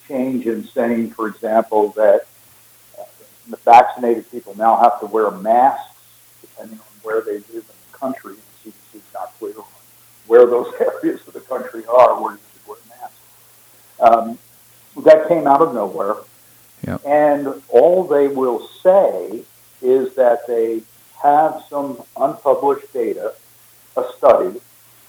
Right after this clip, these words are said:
Speaker 1: that they have not released and really haven't even described, but presumably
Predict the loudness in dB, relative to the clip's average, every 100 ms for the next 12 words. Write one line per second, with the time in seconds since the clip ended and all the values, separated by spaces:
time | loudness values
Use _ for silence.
0 | _ _ -4 2 4 4 2 2 4 4
1 | 2 -2 -2 -6 -10 _ _ _ _ _
2 | _ _ _ _ _ _ _ -4 0 2
3 | 2 2 0 0 0 -4 -6 -6 -2 -2
4 | -4 -16 _ -20 -20 _ 0 2 2 -2
5 | -6 -10 _ _ _ _ _ _ 2 4
6 | 4 2 -6 -8 -4 -2 -2 -4 -4 -6
7 | -6 -8